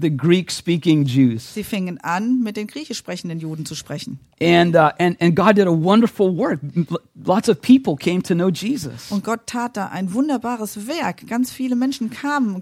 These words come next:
Speaker 2: um Jesus, also lernten Jesus kennen.
Speaker 1: And word got back to the apostles down in, up in Jerusalem.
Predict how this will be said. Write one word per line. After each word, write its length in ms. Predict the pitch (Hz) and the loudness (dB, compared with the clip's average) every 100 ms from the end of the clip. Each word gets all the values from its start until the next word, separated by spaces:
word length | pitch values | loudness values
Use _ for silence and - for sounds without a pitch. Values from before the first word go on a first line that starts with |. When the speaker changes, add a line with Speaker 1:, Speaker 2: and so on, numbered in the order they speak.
| 196 202 | -10 -8
Speaker 2:
um 180 | 220 214 | -6 -4
Jesus, 340 | 254 247 - | -6 -8 -10
also 240 | 208 202 196 | -10 -8 -10
lernten 460 | 196 208 240 277 240 | -8 -4 -2 0 0
Jesus 320 | 233 254 240 | 0 -4 -8
kennen. 360 | - 330 180 - | -8 -6 -6 2
Speaker 1:
And 180 | 175 180 | 4 6
word 260 | 220 349 | 6 6
got 220 | 247 190 165 | 6 6 8
back 300 | 170 202 - | 6 6 2
to 80 | 196 | 2
the 100 | 185 | 2
apostles 880 | - - 349 392 - 151 165 196 - | 2 -2 0 -2 -2 0 2 0 0
down 500 | 165 190 220 240 220 | 2 2 2 2 2
in, 240 | 175 170 | 2 2
up 280 | - 190 196 | 4 2 4
in 120 | 196 | 0
Jerusalem. 880 | 143 170 190 339 - 170 135 175 | 4 4 4 2 0 0 2 2